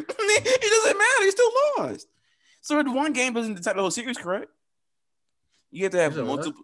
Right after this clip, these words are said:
Speaker 1: You have to have multiple good games, right? To win a
Speaker 2: He did
Speaker 1: series.
Speaker 2: have multiple good games.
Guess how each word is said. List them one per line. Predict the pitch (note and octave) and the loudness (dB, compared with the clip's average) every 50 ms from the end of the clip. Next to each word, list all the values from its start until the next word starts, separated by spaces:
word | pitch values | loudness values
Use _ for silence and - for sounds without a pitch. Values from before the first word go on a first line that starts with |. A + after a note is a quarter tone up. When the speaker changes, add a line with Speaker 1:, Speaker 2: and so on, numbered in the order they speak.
| _ _ | _ _
Speaker 1:
You | - D3+ | -6 -4
have | D3+ D3+ | -4 -2
to | D#3 | -2
have | D3+ C#3 A#2+ | -2 -2 -2
multiple | A#2 A#2+ C3 C#3+ - E3 D#3+ - F3 | -2 -4 -6 -6 -8 -10 -8 -8 -8
good | E3 D3 E3 D#3 C#3+ | -6 -6 -8 -8 -6
games, | E3+ G#3 F#4 E4 F3+ A2 D#2 - - - _ _ _ _ _ _ _ _ _ _ | -8 -8 -8 -8 -10 -10 -12 -14 -18 -20 _ _ _ _ _ _ _ _ _ _
right? | A#2 D#3 G#3+ G4 F#4+ G4 _ _ _ _ _ _ _ _ _ _ _ _ _ | -6 -6 -4 -4 -6 -10 _ _ _ _ _ _ _ _ _ _ _ _ _
To | - E3 | -8 -6
win | E3+ E3 | -4 -4
a | |
Speaker 2:
He | D3+ | -4
did | A3 A#3 | -4 -4
Speaker 1:
series. | D4+ G#3 G#3 A3+ - | -6 -6 -6 -8 -10
Speaker 2:
have | D3+ G#2 G2+ | -12 -14 -16
multiple | G#2 - - _ _ - - - | -20 -20 -20 _ _ -20 -20 -20
good | G2+ G2 F#2+ | -20 -20 -20
games. | F#2 F#2 F2+ F2 F2 F2 F#2 F#2+ | -20 -20 -20 -20 -20 -20 -20 -20